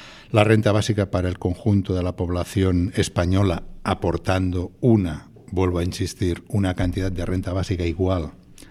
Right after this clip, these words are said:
al menos al umbral de la pobreza? Y bueno, y esto demostró que sí que era posible.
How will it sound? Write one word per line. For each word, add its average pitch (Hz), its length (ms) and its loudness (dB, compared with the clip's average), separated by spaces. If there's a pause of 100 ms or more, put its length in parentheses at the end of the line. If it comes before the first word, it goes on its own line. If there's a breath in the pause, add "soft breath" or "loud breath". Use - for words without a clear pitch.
al 82 200 0
menos 87 380 2
al 90 100 0
umbral 90 260 -2
de 87 80 -4
la 90 140 -4
pobreza? 143 360 -2
Y 82 40 -12
bueno, 101 260 -4
y 90 60 -6
esto 107 200 -8
demostró 90 520 -4
que - 120 -10
sí - 240 -4
que - 140 -8
era 85 160 -10
posible. - 520 -10